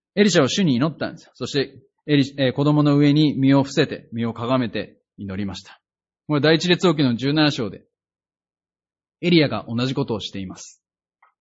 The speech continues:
で、さっきのその、あの、油がなくならなかった、小麦粉がなく、なくならなかった、その女性の子供も死んでしまうんですけど、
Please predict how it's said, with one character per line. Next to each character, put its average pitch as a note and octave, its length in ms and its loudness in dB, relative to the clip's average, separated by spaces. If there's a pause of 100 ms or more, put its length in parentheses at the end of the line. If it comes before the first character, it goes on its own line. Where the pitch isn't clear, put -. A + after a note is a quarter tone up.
(300)
で、 C3 100 -6
さ D#3 100 2
っ C#3 40 -4
き C3+ 100 -2
の A#2 140 -2
そ A#2+ 100 -6
の、 A2+ 300 -4
あ A2 60 -6
の、 G#2 280 -4
油 B2+ 360 0
が A#2+ 140 -2
な A#2 120 -6
く - 80 -8
な B2 100 -2
ら A#2+ 80 -4
な A#2 120 -6
か A2+ 100 -8
っ F2 100 -14
た、 G2+ 220 -8
小 B2 120 -8
麦 A#2 200 -4
粉 A#2 100 -6
が A#2+ 120 -4
な A2 120 -2
く、 A#2 140 -6
な A2 160 -6
く C3 100 -8
な B2 80 -2
ら A#2+ 80 -2
な A#2 100 -4
か G#2+ 100 -6
っ F2+ 80 -16
た、 F#2 160 -12
そ G#2 100 -12
の G#2 80 -8
女 G2+ 140 -12
性 A2+ 160 -8
の A2 120 -8
子 A2 120 -12
供 A#2 200 -4
も A#2 240 -4
死 A2 200 -10
ん - 20 -4
で A2 80 -4
し G#2+ 100 -6
ま A2 120 -4
う G2+ 60 -4
ん F#2 40 -8
で E2 60 -12
す - 100 -20
け D2+ 80 -14
ど、 F2 160 -16